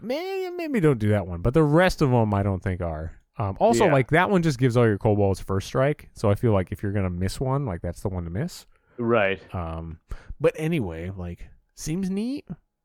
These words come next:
Speaker 2: Seems okay. I mean, like, I, like, it's giving, it's giving tools to a tribe that desperately needs them, but also is just going to be a bad tribe regardless.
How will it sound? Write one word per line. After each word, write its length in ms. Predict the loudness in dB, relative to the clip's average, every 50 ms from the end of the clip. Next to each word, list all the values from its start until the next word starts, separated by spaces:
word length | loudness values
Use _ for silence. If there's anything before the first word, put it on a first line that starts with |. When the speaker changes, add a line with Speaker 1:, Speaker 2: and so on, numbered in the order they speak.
| _ _ _ _ _ _
Speaker 2:
Seems 260 | _ 0 2 2 2 2 2
okay. 640 | 2 2 2 2 2 2 4 4 4 4 2 2 0
I 120 | 0 0 2
mean, 200 | 2 2 4 4
like, 180 | 2 2 2
I, 320 | 2 2 2 2 2 -2 -10 -16 _ -6
like, 340 | -4 -4 -2 -4 -6 -8 -4
it's 260 | -2 -2 -2 -2 -4
giving, 800 | -10 -2 0 0 2 4 2 2 2 0 -2 -2 -4 -4 -6 -10 _ _ _ _ _ _ _ _
it's 220 | -4 -4 -4 -6
giving 360 | -2 -2 0 0 0 0 -2
tools 400 | -4 -2 0 0 2 2 0 -2 -2
to 180 | 0 0 2
a 40 | 2
tribe 420 | 0 2 2 4 4 4 2 0 -2
that 160 | -6 -4 0
desperately 440 | 0 0 0 -2 -4 -6 -4 -4 -4
needs 260 | -2 -2 -4 -2 -2
them, 200 | -2 -2 -2 0
but 140 | 0 -2 0
also 440 | 2 0 0 0 0 -2 -2 -2 -4 -6
is 240 | -6 -8 -8 -8
just 300 | -8 -8 -8 -8 -8 -6
going 240 | -4 -4 -4 -4 -6
to 60 | -8
be 120 | -6 -6 -6
a 60 | -4
bad 240 | -2 -2 -4 -4 -4
tribe 260 | -6 -6 -6 -6 -6
regardless. 720 | -10 -12 -10 -8 -8 -10 -10 -12 -16 -18 -18 -18 -20 -20 _